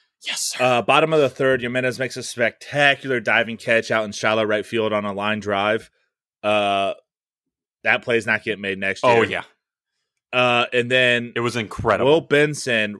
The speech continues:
Speaker 2: robs a home run from Max Kepler to end the eighth, and then he comes down, he looks like he's a little shaken up afterwards. Straight up just robbed a home run from him. Love to see it.
Speaker 1: Oh, yeah, there was some big dick energy in
Speaker 2: Oh,
Speaker 1: that
Speaker 2: yeah.
Speaker 1: one. Benson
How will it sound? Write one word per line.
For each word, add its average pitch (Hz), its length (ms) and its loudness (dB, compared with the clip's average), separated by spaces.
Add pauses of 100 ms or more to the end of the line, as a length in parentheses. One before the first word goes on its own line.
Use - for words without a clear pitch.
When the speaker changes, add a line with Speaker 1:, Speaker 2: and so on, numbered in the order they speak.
Speaker 2:
robs 131 400 2
a 127 120 4
home 123 360 -2
run 107 540 -2
from 104 260 -2
Max 110 300 2
Kepler 110 420 2
to 95 180 -4
end 113 200 0
the 113 100 0
eighth, 117 420 0
and 110 140 -4
then 113 80 -2
he 110 100 -4
comes 131 300 -4
down, 123 280 2
he 117 100 -4
looks 117 180 -4
like 117 140 -2
he's 110 120 -8
a 110 60 -6
little 113 200 -2
shaken 113 420 -2
up 107 160 0
afterwards. 131 640 0 (300)
Straight 160 300 2
up 143 100 -2
just 135 180 -4
robbed 117 240 2
a 110 60 0
home 107 240 -6
run 92 180 -4
from 92 240 -6
him. 85 220 -12 (200)
Love 120 200 2
to 104 100 -8
see 95 240 -6
it. 85 140 -6 (1600)
Speaker 1:
Oh, 123 120 4
yeah, 110 100 6
there 107 80 6
was 120 80 -2
some 113 160 -6
big 107 260 2
dick 107 200 -2
energy 98 400 -4
in - 40 0
Speaker 2:
Oh, 131 180 4
Speaker 1:
that 110 60 2
Speaker 2:
yeah. 98 100 2
Speaker 1:
one. 92 180 -4
Benson 180 560 0